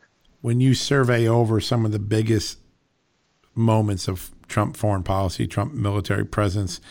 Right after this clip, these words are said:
uh, whether it's Soleimani, whether it's, uh, the peace deals in, in Middle East, whether it's, um, uh, cheering on Brexit and, and, you know, getting Brexit, at least in the Great Britain, what are the most consequential three? What are,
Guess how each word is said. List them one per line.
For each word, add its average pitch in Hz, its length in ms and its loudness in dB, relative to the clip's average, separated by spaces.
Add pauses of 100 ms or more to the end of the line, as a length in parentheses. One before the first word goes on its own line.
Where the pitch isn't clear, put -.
(400)
uh, - 80 -16
whether 110 340 -2
it's 95 200 -6
Soleimani, 107 580 0
whether 92 340 -2
it's, 92 280 -6
uh, 87 120 -4
the 95 100 -8
peace - 300 0
deals 98 500 0
in, 98 380 -6
in 92 380 -6
Middle 98 240 0
East, 120 280 2
whether 92 340 -4
it's, 90 320 -6
um, 95 400 -4 (580)
uh, 98 580 -4 (460)
cheering 101 360 -2
on 98 200 0
Brexit 101 440 -2 (120)
and, 101 180 -2
and, 95 320 -4
you 92 80 -2
know, 90 60 -2
getting 95 300 -4
Brexit, 98 460 -6
at 101 60 -6
least 98 240 -6
in 95 140 -2
the 92 140 -4
Great 101 440 -4
Britain, 104 320 -2 (380)
what 175 180 4
are 196 60 4
the 143 120 4
most 131 340 4
consequential 113 720 0
three? 98 200 0
What 143 180 4
are, 156 100 4